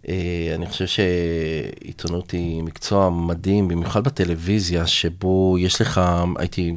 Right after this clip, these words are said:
כמובן, אה, אה, בטלוויזיה, בחדשות עשר, ששם יש לך באפ-, בעצם את האפשרות כל יום, תחשבי, זה מהמם, למי שבכלל לא אוהב אומנות,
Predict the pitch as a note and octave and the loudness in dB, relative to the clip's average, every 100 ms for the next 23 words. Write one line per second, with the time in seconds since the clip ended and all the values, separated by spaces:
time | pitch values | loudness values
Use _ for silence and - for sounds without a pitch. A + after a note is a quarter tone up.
0 | - - E2 F2 F2 - - E2 - - | -4 -6 0 0 0 -2 -4 -4 -4 -4
1 | D#2+ E2 - E2+ E2+ C#3 C#3+ A#2 A2+ - | -4 -6 -4 -4 0 2 4 4 4 0
2 | F2+ E2+ D#2 - F2 B2+ C3 B2 A2 G2+ | -4 -2 -2 -4 -2 0 2 2 0 -2
3 | _ _ - _ _ - - - - - | _ _ -20 _ _ -10 -10 -8 -12 -10
4 | - - - - - - - B2 C#3+ D#3+ | -12 -12 -14 -16 -20 -4 4 8 8 6
5 | - D3 C#3+ - - A2+ A2+ D#3 D3 A2 | 4 6 6 4 0 2 4 4 4 4
6 | - G#2 C#3+ - - C3 C#3 A2 B2+ B2 | 4 2 2 -2 0 4 6 6 4 4
7 | - F#2 F#2 - - - F#2 F#2 F#2 G2+ | 2 2 0 -4 -8 -6 0 2 4 6
8 | F#2+ E2+ - F2 F2+ F#2+ F2 G2+ G2+ F#2 | 4 2 -4 -4 -2 -2 4 4 6 4
9 | G2 F2 F2+ A#2 B2 B2 | 4 2 6 8 8 4